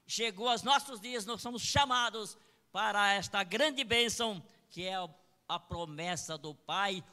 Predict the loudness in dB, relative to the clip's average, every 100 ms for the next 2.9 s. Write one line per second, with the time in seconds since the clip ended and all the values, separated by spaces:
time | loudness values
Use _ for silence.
0 | -10 -10 -6 -4 -4 _ -8 -4 -4 -4
1 | -8 -8 -8 -6 -6 -6 -8 -10 -12 -12
2 | -16 -16 -18 -18 -16 -12 -12 -14 -18